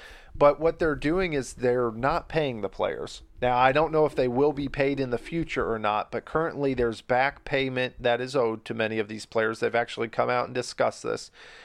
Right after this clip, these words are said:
And they're also not releasing them to take these ten-day contracts that are available for the N B A. There's a good N B A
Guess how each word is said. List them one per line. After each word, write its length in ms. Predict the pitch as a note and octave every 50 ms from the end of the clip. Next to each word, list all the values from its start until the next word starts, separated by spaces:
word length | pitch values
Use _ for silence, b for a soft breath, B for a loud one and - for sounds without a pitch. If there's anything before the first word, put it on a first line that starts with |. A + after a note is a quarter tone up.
| B B B B
And 160 | C#3+ C#3 C3
they're 140 | C#3 C#3 C#3
also 380 | - C3+ C#3+ D#3 D3+ - E3+ D3
not 260 | C#3 C3+ C3 - -
releasing 580 | A#2+ B2 A2+ A#2 B2 B2+ C3 - C#3+ B2+ B2
them 280 | A2+ A#2+ A#2 A#2 A#2 A2+
to 160 | - - A#2+ G#2+
take 360 | - - C#3 C#3+ D3 C#3+ -
these 260 | A#2 A2+ A2 - -
ten-day 460 | - - - C3 B2 A#2+ A#2+ A#2 A#2
contracts 600 | A2 - B2+ B2+ C3 C3 - C3 A2+ A2 A2 - -
that 120 | A#2 A2
are 120 | G#2+ G#2+ G#2+
available 580 | G#2+ - A#2 A#2 A#2+ A#2+ A#2 A2 A2+ A2+ G#2+
for 360 | - - - - B2+ B2+ B2+ B2+
the 100 | A#2 A2
N 180 | G#2+ A#2 A#2 A#2
B 140 | A#2 A#2+
A. 200 | B2+ B2+ A2 - - B B B B B B B
There's 120 | B B2+ B2
a 60 | B2
good 180 | A2 D3 D3 D3
N 140 | C#3+ C#3+
B 140 | C3+ C3+ C3+
A 320 | C3 B2+ B2+ B2+ B2+ A#2